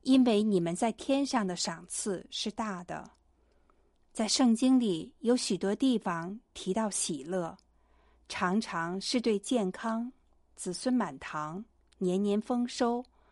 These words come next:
或者是脱离恶者的权势等等明显的祝福。但是在这里，耶稣告诉我们，当我们受苦时要欢喜跳跃。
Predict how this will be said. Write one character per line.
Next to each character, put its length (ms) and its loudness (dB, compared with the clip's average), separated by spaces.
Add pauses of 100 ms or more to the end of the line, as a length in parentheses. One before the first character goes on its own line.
(360)
或 300 8
者 400 2
是 220 -2
脱 340 0
离 260 2 (100)
恶 260 2
者 200 -2
的 120 -8
权 360 -6
势 360 0 (200)
等 220 0
等 200 -2
明 300 0
显 280 -2
的 100 -10
祝 240 -2
福。 400 -10 (800)
但 220 2
是 460 -2
在 160 0
这 260 0
里， 320 -4 (520)
耶 180 4
稣 260 -2
告 240 -4
诉 160 -10
我 140 -6
们， 320 -10 (600)
当 200 4
我 100 6
们 140 0
受 260 2
苦 280 -6
时 440 -4 (140)
要 180 0
欢 380 0
喜 420 -4 (160)
跳 340 -6
跃。 280 -2